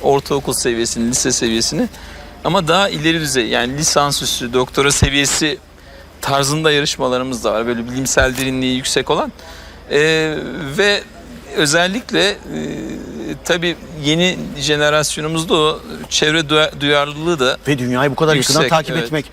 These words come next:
Speaker 2: Ben onun sayesinde öğrendim. Çin'de çöllere Çinlilerin güneş panelleriyle doldurduklarını,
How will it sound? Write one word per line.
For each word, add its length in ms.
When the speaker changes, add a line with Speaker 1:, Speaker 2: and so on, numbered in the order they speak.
Speaker 2:
Ben 280
onun 220
sayesinde 560
öğrendim. 440
Çin'de 560
çöllere 480
Çinlilerin 560
güneş 240
panelleriyle 560
doldurduklarını, 800